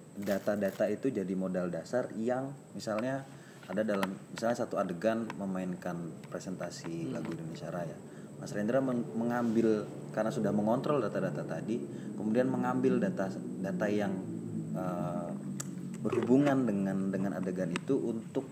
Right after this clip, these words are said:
Speaker 1: jadi operasional dalam yang sedang terjadi dalam
Speaker 2: Iya.
Speaker 1: tokoh si Wagi.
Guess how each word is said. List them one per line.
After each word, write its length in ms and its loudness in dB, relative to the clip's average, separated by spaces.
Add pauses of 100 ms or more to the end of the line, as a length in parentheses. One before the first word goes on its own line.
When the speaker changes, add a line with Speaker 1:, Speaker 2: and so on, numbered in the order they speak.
Speaker 1:
jadi 540 0 (1040)
operasional 640 2
dalam 420 4
yang 140 2
sedang 260 -2
terjadi 420 0
dalam 140 2
Speaker 2:
Iya. 140 2
Speaker 1:
tokoh 160 -6
si 120 -4
Wagi. 320 -6